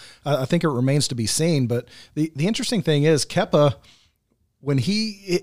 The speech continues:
I think his problem's more between the ears, uh, than it is in talent. So, uh, when he's reacting, uh,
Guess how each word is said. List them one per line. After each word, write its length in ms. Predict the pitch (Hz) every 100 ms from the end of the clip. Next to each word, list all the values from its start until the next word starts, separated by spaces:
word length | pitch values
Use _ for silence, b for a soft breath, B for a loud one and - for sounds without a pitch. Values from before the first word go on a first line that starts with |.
| -
I 60 |
think 160 | 151 247
his 120 | 277
problem's 400 | - 185 185 156
more 200 | 156 151
between 320 | 151 - 165
the 120 | 131 120
ears, 440 | 143 98 - - -
uh, 200 | 127 117
than 140 | 117
it 100 | 123
is 120 | 131 113
in 120 | 98
talent. 420 | - 117 95 -
So, 280 | - 120 110 B B B -
uh, 180 | 117 135
when 140 | 143 151
he's 200 | 202 175
reacting, 680 | 151 120 113 - 208 208 208 b b b _
uh, 340 | 151 147 131